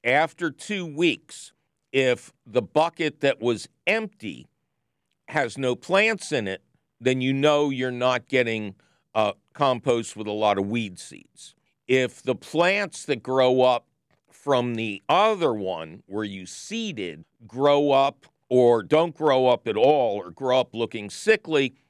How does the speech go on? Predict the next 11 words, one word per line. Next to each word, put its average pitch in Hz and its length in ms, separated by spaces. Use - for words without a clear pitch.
then 143 680
the 131 120
compost 123 680
is 104 160
contaminated 110 1080
with 104 400
herbicides, 104 840
which 120 340
generally 123 500
happens 113 720
when, 104 460